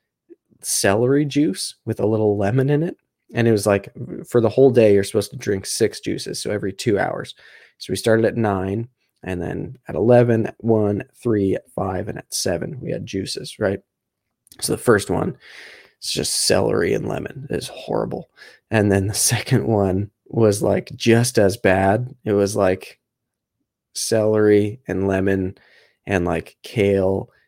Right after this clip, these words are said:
and parsley. Who puts parsley in juice? Um, and what else was in there? I think they, like, put some carrot in. I don't know. It was, that one was also bad.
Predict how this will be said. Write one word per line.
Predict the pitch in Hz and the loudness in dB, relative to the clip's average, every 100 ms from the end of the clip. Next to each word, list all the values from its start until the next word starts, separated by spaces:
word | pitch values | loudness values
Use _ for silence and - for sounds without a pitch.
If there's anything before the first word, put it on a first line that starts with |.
| _ | _
and | - - - | -14 -14 -10
parsley. | - - 113 117 - 113 117 | -10 -4 -2 -2 -2 0 2
Who | 147 | 2
puts | 175 226 - | 2 0 -2
parsley | - 120 120 - 123 110 | -6 -2 -2 0 2 2
in | 101 | 2
juice? | 101 110 123 - - - - - | 0 2 2 -2 -16 -20 -20 -4
Um, | 113 107 95 95 110 123 - _ - | 2 4 2 0 -6 -10 -14 _ -4
and | 113 101 92 98 92 - - - _ _ _ _ _ _ - - - - - | 0 2 2 -2 -6 -6 -8 -12 _ _ _ _ _ _ -18 -16 -16 -16 -18
what | - - | -20 -14
else | - - - | -12 -12 -12
was | - | -12
in | 87 85 | -10 -8
there? | 82 80 - _ | -8 -8 -12 _
I | 113 | -8
think | 113 131 123 | 0 2 2
they, | 107 101 | 4 4
like, | 92 - - | 4 -2 -8
put | - - | -18 -14
some | - | -14
carrot | - - 117 117 113 | -14 -2 4 6 6
in. | - | 4
I | 117 | 2
don't | 101 | 2
know. | 127 - | 0 4
It | |
was, | 127 110 - - | 6 4 0 -20
that | - 107 92 | -6 -2 0
one | 104 | 0
was | 98 | 0
also | 104 98 98 | 0 0 -2
bad. | 95 95 113 | -2 -4 -4